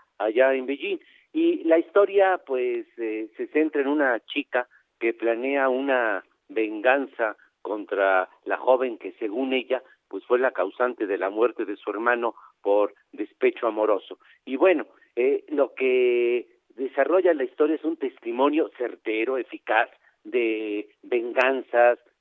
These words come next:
traiciones, rencores, intrigas, es decir, todo un retrato de relaciones humanas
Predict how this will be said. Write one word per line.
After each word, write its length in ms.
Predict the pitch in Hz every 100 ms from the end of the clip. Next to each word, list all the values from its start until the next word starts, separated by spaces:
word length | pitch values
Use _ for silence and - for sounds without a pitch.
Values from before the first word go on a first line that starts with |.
| -
traiciones, 1000 | 110 113 _ - 131 131 131 123 123 120 _ _ _
rencores, 840 | - 107 110 110 127 127 127 117 110 _ -
intrigas, 580 | 104 98 127 147 123 - -
es 140 | 143 160
decir, 280 | - 175 - _ -
todo 220 | 143 156
un 220 | 165 170 _ -
retrato 840 | 107 117 110 - 131 156 - 135 _ _
de 340 | 151 113 127 123 _ -
relaciones 840 | 98 110 101 101 - 131 131 -
humanas 440 | 98 98 101 143